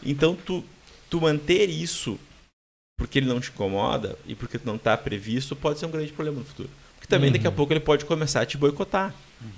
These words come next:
Speaker 1: E dependendo do quanto ele tem de porcentagem, tu começa a ficar, a, a, engessado na tua operação. Então é
Speaker 2: Uhum.
Speaker 1: importante tu ter esses mecanismos, e esses mecanismos vêm muito com a questão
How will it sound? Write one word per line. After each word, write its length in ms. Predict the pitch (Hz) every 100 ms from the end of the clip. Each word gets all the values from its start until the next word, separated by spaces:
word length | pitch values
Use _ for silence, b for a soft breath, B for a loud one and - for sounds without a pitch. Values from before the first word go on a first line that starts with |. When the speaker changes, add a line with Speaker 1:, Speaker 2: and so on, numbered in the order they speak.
| 95
Speaker 1:
E 40 | 90
dependendo 500 | 123 127 123 123 123
do 100 | 123
quanto 260 | 117 113
ele 80 | 110
tem 160 | 104 101
de 80 |
porcentagem, 640 | 98 95 98 95 95 95 110
tu 80 | -
começa 360 | 165 120 110
a 40 | 135
ficar, 240 | - 131 -
a, 320 | - - 113 110
a, 80 | 127
engessado 600 | 135 143 139 165 165 135
na 80 | 110
tua 120 | 95
operação. 420 | - 90 92 - - - - b b
Então 200 | 120 123 123
é 60 |
Speaker 2:
Uhum. 40 | 135
Speaker 1:
importante 520 | 143 135 139 170 -
tu 80 | 165
ter 100 | 117
esses 220 | 113 113
mecanismos, 680 | 107 - 101 104 120 143
e 60 | 131
esses 260 | 135 - 131
mecanismos 440 | 127 123 123 135
vêm 120 | 139
muito 320 | 127 127 139
com 140 | - 147
a 40 |
questão 440 | 139 143 - 135